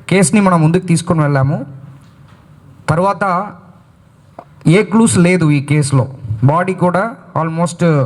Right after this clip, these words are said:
ఫైవ్ డేస్, సిక్స్ డేస్ అయిపోయింది. కంప్లీట్లీ ప్యూట్రిఫైడ్ అంటారు, కంప్లీట్లీ ప్యూట్రిఫైడ్ అయిపోయింది బాడీ. So, అక్కడ నుంచి మన ఇన్వెస్టిగేషన్ని స్టార్ట్ చేసాము. ఇన్వెస్టిగేషన్ని స్టార్ట్ చేసిన తర్వాత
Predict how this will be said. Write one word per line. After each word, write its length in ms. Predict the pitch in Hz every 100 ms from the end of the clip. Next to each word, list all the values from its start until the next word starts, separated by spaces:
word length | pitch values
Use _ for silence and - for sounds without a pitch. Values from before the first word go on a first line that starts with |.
| 95 - - - -
ఫైవ్ 220 | 175 190
డేస్, 220 | 190 175
సిక్స్ 220 | 196 -
డేస్ 220 | 180 196 175
అయిపోయింది. 520 | 160 170 165 135 123
కంప్లీట్లీ 920 | 127 147 175 180 175 180 160 120 - - - - -
ప్యూట్రిఫైడ్ 480 | 160 170 185 175 175
అంటారు, 440 | 160 143 147 190 202
కంప్లీట్లీ 400 | 147 143 175 180
ప్యూట్రిఫైడ్ 520 | 185 170 156 175 170
అయిపోయింది 400 | 185 156 135 135
బాడీ. 340 | 127 135 143 160 - - - - - - 131
So, 80 |
అక్కడ 200 | 160 156
నుంచి 240 | 185 185 214
మన 140 | 202
ఇన్వెస్టిగేషన్ని 760 | 175 175 196 - 202 190 196 185
స్టార్ట్ 380 | 180 143 165 175
చేసాము. 520 | 147 143 143 226 - - - - _ -
ఇన్వెస్టిగేషన్ని 720 | 180 214 - 196 208 185 196
స్టార్ట్ 340 | 185 165 160 175
చేసిన 220 | 165 165
తర్వాత 440 | 147 143 156 143